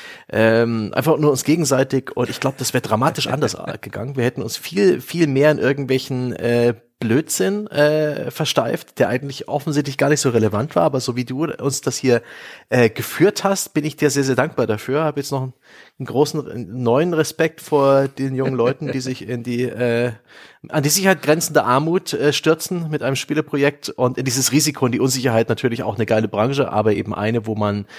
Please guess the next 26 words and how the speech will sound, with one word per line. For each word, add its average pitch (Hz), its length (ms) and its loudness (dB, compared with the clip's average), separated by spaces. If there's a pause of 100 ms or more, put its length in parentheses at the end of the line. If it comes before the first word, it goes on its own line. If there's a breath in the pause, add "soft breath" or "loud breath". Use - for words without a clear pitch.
(300 loud breath)
wo 113 80 -2
man's 120 200 2
nicht 139 140 -2
leicht 139 260 -2
hat, - 280 -2
äh, 117 680 2
bis 135 200 -4
hin 127 160 2
zu - 120 -10
finanzieller 120 540 2
und, 110 240 -4
äh, 110 240 2
beruflicher 117 380 -4
Stabilität, 107 800 -2
äh, 113 400 2
grad 110 240 0
in 113 100 -2
den 107 180 0
Jahren 101 360 0
nach 110 160 -2
der 107 180 2
Uni 160 300 -2 (340 loud breath)
abgefahren. 95 960 -2
Ähm, 95 400 0
vielleicht - 340 -2
können 135 320 0